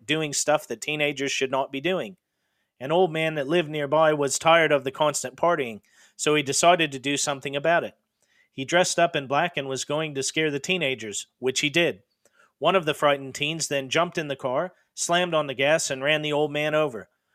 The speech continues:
When the teenager went back the next day to see what they ran over, all they saw was a broken lantern. Now, to my friends at the Quite Unusual Podcast, Noel and Nicole,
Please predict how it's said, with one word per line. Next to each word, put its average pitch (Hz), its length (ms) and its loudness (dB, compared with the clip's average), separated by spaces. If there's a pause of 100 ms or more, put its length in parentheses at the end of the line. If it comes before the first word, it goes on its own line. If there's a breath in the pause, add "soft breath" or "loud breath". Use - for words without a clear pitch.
(180)
When 139 120 -6
the 143 100 -4
teenager 175 480 2
went 156 240 -2
back 151 220 2
the 131 60 -2
next 143 300 -2
day 147 160 2
to 131 80 -2
see 147 220 -2
what 139 180 0
they 131 120 -2
ran 135 240 -2
over, 143 360 -2 (260)
all 151 200 2
they 139 140 0
saw 151 280 2
was 131 220 -4
a 127 40 -6
broken 147 380 0
lantern. 120 480 -8 (1700)
Now, 156 220 -6
to 160 220 -8
my 139 160 -8
friends 156 360 -8
at 147 140 -8
the 127 80 -14
Quite 139 240 -4
Unusual 135 500 -8
Podcast, 143 600 -8
Noel 131 460 -4
and 127 120 -8
Nicole, 143 460 -8